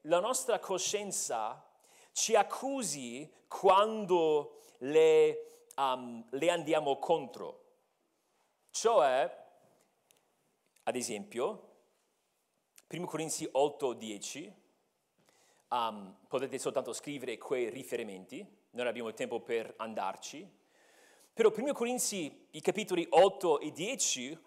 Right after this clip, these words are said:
parlano della questione del mangiare la carne sacrificata agli idoli. Paolo dice in, in, in, in sostanza, "Am, gli idoli non esistono, sono una finzione.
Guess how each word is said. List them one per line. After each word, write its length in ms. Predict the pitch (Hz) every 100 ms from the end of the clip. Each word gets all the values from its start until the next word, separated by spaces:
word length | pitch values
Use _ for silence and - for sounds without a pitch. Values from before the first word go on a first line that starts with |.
| _
parlano 480 | - 202 254 285 285
della 180 | 247 226
questione 500 | - 214 - 190 190
del 180 | 175 170
mangiare 880 | 175 180 180 - 175 220 254 240 185
la 220 | 175 170
carne 600 | - 175 202 196 175 151
sacrificata 1300 | - 180 185 214 208 208 151 123 127 135 127 - -
agli 260 | 131 135 165
idoli. 560 | 220 180 135 90 - _ _ _ _ _ _ _ _ _ - -
Paolo 380 | 202 262 302 240
dice 800 | 226 233 208 180 156 - - -
in, 260 | - 196 190
in, 180 | 185 180
in, 360 | 180 175 175 175
in 120 | 175
sostanza, 760 | 190 180 196 208 208 180 156 - - -
"Am, 180 | 196 165
gli 180 | 180
idoli 300 | 302 302 240
non 160 | 180 220
esistono, 720 | 190 240 254 - 135 85 - _ _ -
sono 280 | - 226
una 140 | 240 208
finzione. 840 | - 226 208 - 214 220 143 90